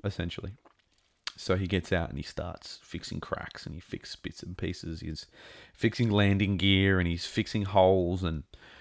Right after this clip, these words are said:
um, mechanical kind of adjustments. He obviously knows his ship back and forth, which is, which is good stuff. It's like we should all kind of know how to fix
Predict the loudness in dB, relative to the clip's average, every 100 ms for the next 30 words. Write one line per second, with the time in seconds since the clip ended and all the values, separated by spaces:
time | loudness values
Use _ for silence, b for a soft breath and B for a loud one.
0 | B B -8 -2 2 2 4 2 4 2
1 | 2 0 -4 0 0 0 -2 -8 -14 -10
2 | -4 -4 -4 -6 -6 -2 0 0 0 0
3 | 2 2 0 -2 -4 -2 -2 -2 -4 -4
4 | -10 -6 -6 -6 -8 -6 -6 -6 -6 -6
5 | -6 -2 -4 -2 0 0 0 -6 -4 -4
6 | -2 -2 0 2 2 2 0 2 2 0
7 | 0 2 0 -2 -6 -10 -8 -10